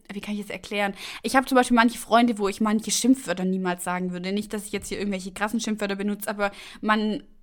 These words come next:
ist ja auch mit jeder Person, mit der man sich trifft, ist man ja auf eine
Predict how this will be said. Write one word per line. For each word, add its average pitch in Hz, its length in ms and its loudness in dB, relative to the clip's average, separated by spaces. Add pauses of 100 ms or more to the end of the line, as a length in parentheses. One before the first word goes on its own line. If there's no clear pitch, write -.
(280)
ist 269 280 -2
ja 226 120 10
auch 214 140 4
mit 220 160 0
jeder 240 220 2
Person, 220 340 0
mit 220 140 2
der 214 100 0
man 202 140 -2
sich - 180 -14
trifft, - 560 -4 (460)
ist 254 180 -2
man 240 140 4
ja 202 160 6
auf 208 100 0
eine 226 140 -2